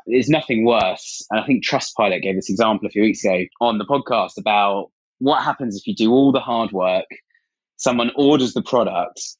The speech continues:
and then they get an email a week after their order saying, "Sorry, we've refunded your order, it's out of stock." And it's like, you can imagine the pain in the customer, especially with products like yours, where they're not ordering it for fun, they're ordering it 'cause they have a real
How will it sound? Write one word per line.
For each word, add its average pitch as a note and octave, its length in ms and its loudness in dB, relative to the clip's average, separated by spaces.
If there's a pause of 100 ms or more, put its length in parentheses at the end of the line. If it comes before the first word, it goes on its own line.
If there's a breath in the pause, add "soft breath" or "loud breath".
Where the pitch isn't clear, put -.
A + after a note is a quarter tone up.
(120)
and A2 340 -2
then C3+ 300 2
they A2 100 2
get G2 180 -2
an G#2+ 80 -2
email G#2 340 2
a F#2+ 80 -6
week G#2+ 440 2 (160)
after C3 380 0
their A2+ 200 2
order A2+ 220 4
saying, G2 460 0 (400)
"Sorry, B2+ 400 2
we've A2 160 0
refunded G#2 480 0
your G#2+ 140 0
order, A2+ 260 2
it's - 140 -8
out G#2+ 220 -2
of F2 80 -16
stock." F#2 420 -4 (580)
And A#2+ 100 0
it's A2 160 -6
like, A2+ 260 0
you A#2+ 80 0
can C3 120 0
imagine C3 320 0
the A2+ 160 -4
pain A2 560 0
in G#2+ 100 -2
the G2+ 80 -2
customer, A2+ 260 -6
especially D#3 340 0
with - 80 -4
products B2+ 320 0
like F#2+ 120 -2
yours, C3+ 580 2 (600 loud breath)
where A#2+ 120 2
they're A#2+ 120 2
not E3 200 0
ordering C#3+ 380 2
it A#2 180 -4
for G2+ 100 -18
fun, G2+ 380 -4
they're A#2 100 -2
ordering B2 300 2
it F2+ 100 -8
'cause G#2 120 -14
they G2+ 100 -4
have A#2 160 -6
a G#2 80 0
real G2+ 340 2